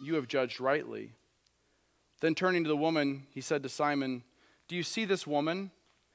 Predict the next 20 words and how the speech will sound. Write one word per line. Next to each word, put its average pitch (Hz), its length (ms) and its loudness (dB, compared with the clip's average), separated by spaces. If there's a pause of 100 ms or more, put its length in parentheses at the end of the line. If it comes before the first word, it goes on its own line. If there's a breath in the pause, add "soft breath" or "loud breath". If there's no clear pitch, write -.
(200 soft breath)
I 175 160 10
entered 220 220 6
your 196 120 6
house, 175 480 10
and 160 140 0
you 170 80 -2
gave 170 220 6
me 165 100 4
no 165 100 4
water 147 360 8
for 160 120 -8
my 147 140 2
feet," 139 520 -4
which - 220 -10
would 131 120 -4
have 120 120 -6
been 127 160 -2
just 123 300 -8
the 127 80 0
minimal. 131 640 2